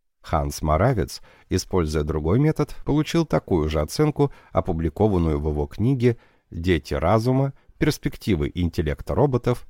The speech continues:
и людей». Мы всё ещё рассуждаем в предположении, что для функционирования разума необходимы все нейроны мозга, хотя уже знаем, что это не так. Параллелизм операций в мозгу ещё плохо изучен,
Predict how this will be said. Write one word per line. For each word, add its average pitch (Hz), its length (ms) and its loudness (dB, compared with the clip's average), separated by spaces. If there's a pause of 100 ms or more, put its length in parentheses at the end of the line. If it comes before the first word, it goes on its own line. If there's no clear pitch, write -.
и 95 80 0
людей». 76 460 -4 (880)
Мы 170 160 2
всё - 200 0
ещё 139 280 0
рассуждаем 95 760 0
в - 80 -8
предположении, 78 920 0
что 82 240 -4
для 82 120 -2
функционирования 85 920 0
разума 113 500 2
необходимы 113 640 0
все - 220 -2
нейроны 76 400 0
мозга, 67 540 -6 (120)
хотя 139 320 -2
уже 78 220 0
знаем, 76 320 0
что - 220 -2
это 73 180 -2
не 78 120 0
так. - 300 -12 (640)
Параллелизм 95 800 0
операций 85 640 -2
в - 20 -2
мозгу 78 540 -2
ещё 117 340 -4
плохо 143 420 0
изучен, 87 520 -4